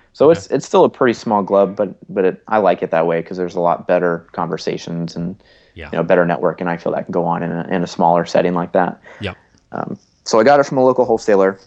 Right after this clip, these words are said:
Speaker 1: They sent it over. You know, I went and looked at the property, just needed some cosmetic work.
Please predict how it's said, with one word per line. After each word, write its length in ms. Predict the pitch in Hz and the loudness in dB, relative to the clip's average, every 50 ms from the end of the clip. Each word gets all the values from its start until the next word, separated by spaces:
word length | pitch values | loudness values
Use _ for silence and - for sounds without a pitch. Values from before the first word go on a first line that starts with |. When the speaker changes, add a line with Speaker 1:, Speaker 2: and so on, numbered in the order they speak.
| _ - - | _ -6 -2
Speaker 1:
They 120 | 98 107 | -2 -2
sent 260 | - - - 120 110 | 0 0 -4 -2 -2
it 80 | 107 101 | 0 2
over. 400 | 98 98 98 98 101 95 98 101 _ | 2 2 4 4 2 0 0 -2 _
You 80 | - 98 | -8 -4
know, 80 | 92 | -2
I 80 | 90 90 | 0 0
went 280 | 90 95 104 92 85 95 | 0 0 -2 -4 -4 -8
and 120 | 104 101 | -10 -2
looked 200 | 98 98 98 - | -2 -2 -2 -2
at 100 | 98 90 | -4 -8
the 60 | - _ | -8 _
property, 640 | _ - 95 92 90 - 98 92 90 90 92 _ _ _ _ _ _ _ _ _ _ _ _ _ - - _ _ _ - | _ 0 0 0 0 -2 -2 -2 -2 -2 -4 _ _ _ _ _ _ _ _ _ _ _ _ _ -20 -20 _ _ _ -20
just 240 | - - 117 - - | -10 -10 -10 -8 -6
needed 240 | 107 98 90 92 87 | -6 -4 -4 -4 -6
some 140 | - - 87 | -8 -12 -14
cosmetic 680 | - - 98 90 87 87 95 90 87 85 82 _ _ | -4 -2 -2 -2 -2 -4 -6 -8 -8 -8 -10 _ _
work. 380 | 85 82 82 - _ _ - | -6 -6 -6 -8 _ _ -20